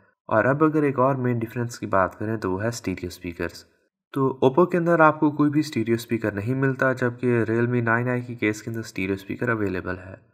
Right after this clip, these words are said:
दोनों ही फ़ोन सेम बैटरी और सेम चार्जर के साथ आते हैं। अब इन दोनों फ़ोन की प्राइस सेम है, लेकिन जैसा कि मैंने आपको बताया, दोनों ही फ़ोन डिस्प्ले, कैमरा और उसके अलावा स्टीरियो स्पीकर्स के केस में एक दूसरे से डिफर करते हैं,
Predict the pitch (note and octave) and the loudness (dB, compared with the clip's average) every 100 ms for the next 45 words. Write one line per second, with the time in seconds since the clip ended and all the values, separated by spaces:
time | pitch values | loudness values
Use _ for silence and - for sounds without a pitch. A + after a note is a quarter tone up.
0 | _ _ _ - C#3 C#3+ C#3+ C3 B2+ B2 | _ _ _ -2 0 2 0 -2 -2 -4
1 | A2 G#2+ G#2 F#2+ G#2 G2 - F2+ F2+ F2 | -6 -4 -4 -4 -4 -6 -6 -12 -2 -2
2 | F2+ F#2 - - - G1+ - - G2 F#2+ | -2 -6 -10 -12 -6 -4 -4 -8 -8 -16
3 | F#2+ _ _ _ _ _ - C3 D3+ C#3+ | -20 _ _ _ _ _ 0 2 2 2
4 | C#3+ E3+ E3 D#3+ D#3 D#3+ C#3+ A2+ A2+ - | 2 0 2 0 0 -2 0 0 0 -4
5 | G#2+ F2+ F#2 F#2 - _ _ _ C3 C3 | -6 -8 -10 -18 -20 _ _ _ -4 -2
6 | D3 C3 B2 C#3+ C3+ C3 B2 A#2+ A#2+ A#2+ | 4 4 4 -2 -2 -2 2 2 2 -2
7 | G#2+ G#2 G#2+ A2+ A#2 - _ _ C3 C#3+ | 0 2 2 0 -4 -16 _ _ 0 2
8 | D#3 D#3+ D3+ C3+ C3 B2 G2+ G#2 - C3+ | 2 0 -2 -2 -2 0 -2 -4 -2 0
9 | C3 C3 - _ G#2+ A2 A#2 B2+ B2 - | 0 -2 -16 _ 4 4 4 0 0 -8
10 | - - C#3+ C#3+ C#3 C3 A#2 A2+ A#2 B2 | -6 4 4 4 0 -2 0 0 0 -4
11 | - C3 C3 B2+ - G#2 G#2 - A2+ G#2+ | -4 -6 -4 -6 -2 -2 -2 -4 -8 -2
12 | G2 G2 A#2+ B1+ G2 G2+ F#2+ B2 A#2+ B2 | -4 -4 -4 -2 -2 -4 -6 -6 -4 -2
13 | A2 G2+ F#2+ - F2+ - F#2+ | -4 -4 -8 -6 -10 -10 -12